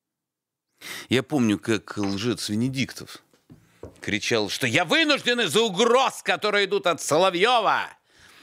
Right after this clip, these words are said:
и Шафран, спрятать Ларину за границей", хотя она и так по полгода из-за своего статуса должна была жить в Португалии. Но старичок-то, как всегда, соврал.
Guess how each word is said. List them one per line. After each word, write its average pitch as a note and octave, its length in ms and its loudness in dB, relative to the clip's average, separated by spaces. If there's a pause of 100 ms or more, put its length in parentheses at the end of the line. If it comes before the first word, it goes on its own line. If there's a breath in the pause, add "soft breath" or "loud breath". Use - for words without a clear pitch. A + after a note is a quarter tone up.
(300 soft breath)
и G#3+ 200 0
Шафран, A3 920 0 (400)
спрятать A3+ 840 0
Ларину F#3 440 0
за C#3 120 -2
границей", D3 440 -2
хотя C3 260 -2
она C3+ 180 2
и C3+ 80 2
так B2 240 0
по G#2 100 -2
полгода A2 440 2
из-за E2 180 0
своего F#2 260 2
статуса - 400 -2
должна F2 360 0
была E2 200 0
жить E2+ 220 0 (320 loud breath)
в - 160 -18
Португалии. F2+ 600 -2 (340 loud breath)
Но C3+ 260 2
старичок-то, D3+ 600 0
как C3+ 140 -2
всегда, C#3+ 300 0
соврал. C#3+ 560 -2